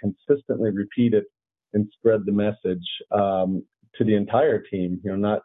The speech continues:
not just, not just a few of them. It had to be consistently repeated over and over to the entire team. And so that was obviously the, the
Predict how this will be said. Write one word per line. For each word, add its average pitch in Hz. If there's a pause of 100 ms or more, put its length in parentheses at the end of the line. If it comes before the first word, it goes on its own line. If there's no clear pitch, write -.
not 113
just, 113 (400)
not 104
just 107
a 92
few 123
of 98
them. 98
It 95
had 101
to 98
be 98
consistently 113
repeated 101
over 104
and 98
over 101 (520)
to 110
the 101
entire 101
team. 95
And 92
so 101 (680)
that 127
was 113
obviously 113
the, 104 (500)
the 110